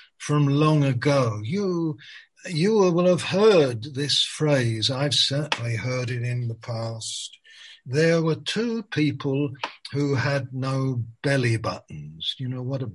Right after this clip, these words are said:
belly button is? You know, your navel. By the way, talking about navels.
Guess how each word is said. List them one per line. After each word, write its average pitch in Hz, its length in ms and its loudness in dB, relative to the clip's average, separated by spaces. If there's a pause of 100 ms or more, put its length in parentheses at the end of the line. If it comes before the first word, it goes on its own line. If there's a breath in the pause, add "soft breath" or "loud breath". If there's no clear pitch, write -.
(120)
belly 135 260 0
button 135 380 -4
is? 156 380 -4 (960 loud breath)
You 131 280 -2
know, 160 480 0 (280 soft breath)
your 139 300 0
navel. 135 800 4 (420 loud breath)
By 135 200 -2
the 113 160 -2
way, 117 480 -4 (120)
talking 110 340 -10
about 117 340 -4
navels. 117 680 -2